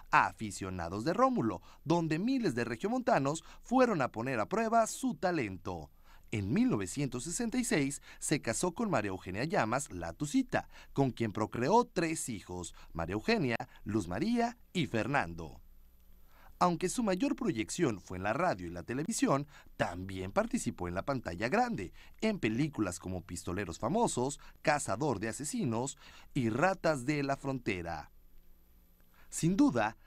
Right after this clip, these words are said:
los logros y reconocimientos que obtuvo, tales como la Medalla al Mérito Cívico, entre muchos otros, hablan de su gran trabajo, mismo que hoy, veintiséis de enero, a veinte años de su fallecimiento, lo mantienen en los corazones regios.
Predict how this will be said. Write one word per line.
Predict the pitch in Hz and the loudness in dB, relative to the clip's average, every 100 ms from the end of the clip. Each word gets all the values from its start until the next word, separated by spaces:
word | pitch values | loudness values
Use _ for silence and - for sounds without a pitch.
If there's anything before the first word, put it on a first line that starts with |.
| - | -8
los | 104 117 127 | 0 0 2
logros | 240 202 123 123 | 2 2 0 -2
y | |
reconocimientos | 107 98 104 104 127 190 175 95 - | -4 -4 -6 -4 -2 -2 -2 -6 -4
que | |
obtuvo, | 117 - 277 127 104 - - - | -4 4 4 4 0 -4 -14 -2
tales | 190 165 120 | 0 0 -2
como | - 101 | -4 -4
la | 98 | -2
Medalla | 98 107 165 113 | -2 0 0 0
al | 104 | -4
Mérito | 107 104 107 190 | -4 -4 -4 -4
Cívico, | 247 202 117 117 117 - - | -2 -2 0 0 -2 -4 -6
entre | 104 92 82 | -4 -4 -4
muchos | 110 226 165 90 - | 0 2 0 0 0
otros, | 220 160 185 - - - | 0 0 -2 -4 -12 -4
hablan | - 220 226 233 208 | 2 4 4 0 -2
de | 135 | -4
su | 120 - 101 | -6 -4 -2
gran | 151 185 160 | 0 0 0
trabajo, | 151 135 98 - 92 90 - - - | 0 2 0 -2 -8 -8 -12 -20 -6
mismo | 202 254 135 95 - - | 2 2 2 -2 -6 -6
que | - 117 | 0 2
hoy, | 190 208 | 4 4
veintiséis | 110 101 90 87 156 101 | 2 -2 -6 -2 -2 0
de | |
enero, | 107 175 107 90 - - | 0 0 0 -4 -8 -2
a | 131 127 | 2 4
veinte | 135 208 185 113 | 2 -2 -2 0
años | 127 131 95 | 2 2 -2
de | 87 | -8
su | 82 | -10
fallecimiento, | 101 90 90 - 226 208 151 165 175 - | -8 -8 -6 -4 0 0 2 2 0 -6
lo | - 110 | -2 0
mantienen | 113 135 262 254 247 240 - | 0 0 2 2 0 -4 0
en | 180 131 107 | 2 4 2
los | 98 - | 0 -2
corazones | 117 107 98 - 226 196 190 | 0 0 0 2 2 2 0
regios. | 165 117 - 101 92 80 - - | -2 -4 -4 -6 -6 -8 -12 -16